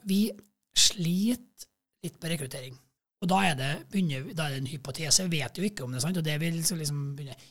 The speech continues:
Er det sånn at vi også har et, eh, har en utfordring rundt konkurransedyktigheten til lønna vår? Eh, det er det noen ting, det, det, det finnes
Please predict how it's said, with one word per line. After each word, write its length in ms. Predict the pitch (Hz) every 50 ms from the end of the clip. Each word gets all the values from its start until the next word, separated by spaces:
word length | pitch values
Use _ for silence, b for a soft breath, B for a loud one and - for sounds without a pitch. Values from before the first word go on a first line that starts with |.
| B B - 175
Er 180 | 147 131 127
det 140 | 131 147 151
sånn 240 | - 156 170 208 214 185 170 - - -
at 360 | 165 160 - _ _ - - - _ _ _ _
vi 160 | 160 160 160 190
også 360 | - 170 147 - - 185 156 131
har 320 | - 147 139 143 156 170
et, 260 | - - 160 151 - _ _ _ - -
eh, 480 | 151 147 147 147 151 156 156 160 160 - - - 180 170 160 139
har 160 | 147 143 147
en 100 | 170 220
utfordring 800 | 190 160 131 135 - - 156 135 131 127 135 165 175 185 180
rundt 200 | 160 160 170 -
konkurransedyktigheten 1160 | - - - 226 180 170 - 170 147 127 123 - - 135 131 127 131 - 143 - - 143 143 147
til 160 | 175 160 160
lønna 220 | 165 160 139 127 131
vår? 160 | 147 196 277 262 - - - - _ _ _ _ _ _ _ _ -
Eh, 680 | 151 151 156 156 156 156 156 156 156 160 160 160 151 - -
det 200 | 175 180 180 185
er 240 | 185 - 254 185 165 139
det 120 | 131 135
noen 220 | 139 143 143 143 135
ting, 220 | - - 139 135 131 135 135 135 135 143 156 - - - - - - -
det, 140 | - 101 -
det, 200 | - - 156 139 135 143 160 - - -
det 100 | 170 -
finnes 380 | - 165 143 135 135 - -